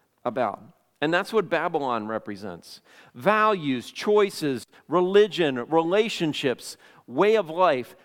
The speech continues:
that is completely opposed to God. You say, "What am I supposed to do when I'm in, when I face that? What am I supposed to do when I encounter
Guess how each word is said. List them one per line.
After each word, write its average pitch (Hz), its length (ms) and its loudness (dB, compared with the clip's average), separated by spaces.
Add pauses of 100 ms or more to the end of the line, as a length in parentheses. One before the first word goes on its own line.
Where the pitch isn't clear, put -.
that 156 140 -2
is 165 100 -2
completely 196 880 -2
opposed 127 880 -4 (880)
to 143 140 -8
God. 101 360 -6 (1400)
You 151 60 -12
say, 190 160 -2
"What 196 260 0
am 233 140 0
I 196 100 0
supposed 196 540 -2
to 160 80 -6
do 175 180 0
when 151 180 0
I'm 143 200 0
in, 143 80 -2 (180)
when 143 140 -4
I 135 80 -2
face 139 400 -8
that? 92 340 -12 (800)
What 214 220 0
am 220 80 -2
I 202 100 2
supposed 180 460 -4
to 165 80 -10
do 151 100 0
when 143 100 0
I 143 120 0
encounter 139 760 -4